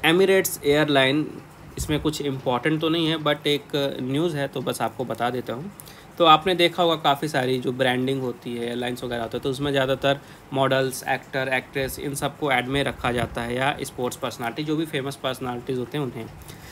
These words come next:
लेकिन Emirates Airlines ने अभी हाल ही में अपना एक विज्ञापन launch किया था, जहाँ पे उन्होंने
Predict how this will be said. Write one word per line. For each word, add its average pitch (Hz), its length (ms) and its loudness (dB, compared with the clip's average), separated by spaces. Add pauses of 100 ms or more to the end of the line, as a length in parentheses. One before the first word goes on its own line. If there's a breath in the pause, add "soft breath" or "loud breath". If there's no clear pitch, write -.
(140 loud breath)
लेकिन 170 220 2
Emirates 160 600 6
Airlines 143 680 4
ने 156 60 2
अभी 139 160 2
हाल 131 180 2
ही 135 60 2
में 139 100 0
अपना 135 220 -2
एक 131 120 -6
विज्ञापन 147 440 2
launch 135 300 2
किया 127 200 0
था, 147 240 -8 (340 loud breath)
जहाँ 139 240 2
पे 165 160 2
उन्होंने 147 580 2